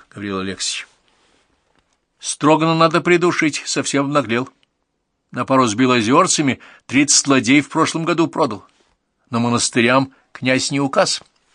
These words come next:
уставившись в мою сторону, «вот если с монахами столковаться». Думаю, попытки контроля над рынком были.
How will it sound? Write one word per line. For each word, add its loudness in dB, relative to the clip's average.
уставившись -6
в -20
мою -4
сторону, -4
«вот -2
если 0
с 0
монахами 0
столковаться». -2
Думаю, -2
попытки -2
контроля -2
над 0
рынком -4
были. -2